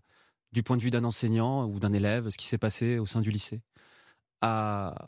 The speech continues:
onze heures, un élève ensanglanté, euh, rentre dans le, dans l'enceinte de l'établissement pour se réfugier,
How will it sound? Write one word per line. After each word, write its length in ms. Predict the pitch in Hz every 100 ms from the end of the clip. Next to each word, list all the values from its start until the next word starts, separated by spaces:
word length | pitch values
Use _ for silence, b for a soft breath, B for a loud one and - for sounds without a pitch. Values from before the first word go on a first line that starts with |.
| - _ _ _ _ _ _ _ _ _ _ _ _ _ _ _ _
onze 180 | 139 123
heures, 420 | 117 113 135 110 113 _ -
un 120 | 117
élève 220 | 120 127
ensanglanté, 600 | 117 120 107 - 110 139 _ b b b b 104
euh, 220 | 104 98
rentre 240 | 101 139
dans 80 | 120
le, 120 | 117 110
dans 240 | 107 113 113
l'enceinte 260 | 113 127
de 60 | 117
l'établissement 480 | 113 113 110 - 127
pour 120 | 123
se 60 |
réfugier, 500 | 131 - 110 110 117